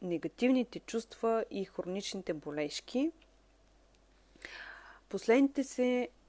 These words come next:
явяват като предупредителен знак за липсата на емоционално равновесие у нас.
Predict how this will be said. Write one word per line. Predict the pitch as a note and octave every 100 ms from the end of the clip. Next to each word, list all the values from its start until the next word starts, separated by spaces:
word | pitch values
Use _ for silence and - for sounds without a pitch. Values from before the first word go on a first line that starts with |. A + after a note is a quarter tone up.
| - _ -
явяват | G3 F3+ D#3 F#3+ A3 A#3+ B3+ -
като | G3 -
предупредителен | - F3+ D#3+ E3 - D#3 A3 A#3+ A#3 A#3+
знак | A3+ G3+ G3+ G3+ -
за | F3 E3+
липсата | F#3+ - - - G3
на | F3+
емоционално | F3 D#3+ - D3+ D#3 F3 F#3+ F#3
равновесие | E3 D3 C#3+ D#3 D#3 - - F3+
у | -
нас. | E3 C3 - - -